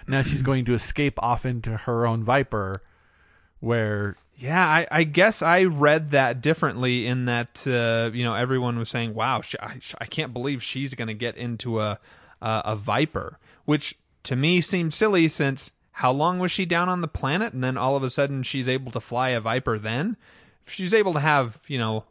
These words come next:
Speaker 2: all, I, whatever, maybe a year's worth of time on a planet not flying and pick it back up again, feel like she could make, take a couple of weeks off and then get back in the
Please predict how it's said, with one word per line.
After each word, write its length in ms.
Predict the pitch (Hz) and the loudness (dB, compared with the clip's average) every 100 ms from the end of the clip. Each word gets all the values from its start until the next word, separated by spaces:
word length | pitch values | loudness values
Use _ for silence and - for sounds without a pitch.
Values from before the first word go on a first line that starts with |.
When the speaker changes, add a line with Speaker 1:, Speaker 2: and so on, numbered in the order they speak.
| - | -6
Speaker 2:
all, 200 | 131 92 62 | -4 -4 -8
I, 160 | 101 | -10
whatever, 440 | 101 117 127 120 110 | -6 0 0 2 0
maybe 280 | 123 127 110 | 0 0 0
a 40 | |
year's 560 | 110 123 143 131 113 - | -2 0 2 2 0 -4
worth 320 | 120 123 - | -2 -2 -2
of 340 | 110 107 - - _ _ _ - | -2 -2 -8 -18 _ _ _ -4
time 560 | 139 135 117 110 127 127 _ _ _ 120 | 0 2 2 0 -2 -4 _ _ _ -2
on 140 | 123 | 0
a 40 | 110 | 0
planet 480 | - 156 156 120 - | -2 0 0 -2 -2
not 240 | 120 - | -4 -4
flying 520 | 123 113 113 123 127 - _ _ | -4 -2 -2 -2 -4 -8 _ _
and 220 | 123 120 110 | -4 -4 -2
pick 180 | 127 - | -6 -6
it 120 | 80 | -6
back 260 | 110 107 123 | -4 -2 -2
up 140 | 110 | -2
again, 400 | 110 110 113 113 - _ _ _ _ _ _ - | -2 -2 -2 -4 -8 _ _ _ _ _ _ -8
feel 180 | 123 117 | -2 -2
like 140 | 107 - | -2 -4
she 160 | 113 | -6
could 260 | 107 104 104 - | -4 -8 -10 -8
make, 240 | 117 110 - | -6 -6 -6
take 240 | 110 - | -8 -6
a 20 | |
couple 280 | 113 104 110 | -10 -8 -6
of 60 | 107 | -4
weeks 260 | 107 - | -6 -4
off 240 | 110 104 - | -2 -2 -6
and 100 | 107 | -8
then 140 | 107 | -6
get 140 | 101 - | -4 -4
back 280 | 101 107 | -4 -4
in 160 | 110 107 | -6 -4
the 260 | 107 107 | -6 -6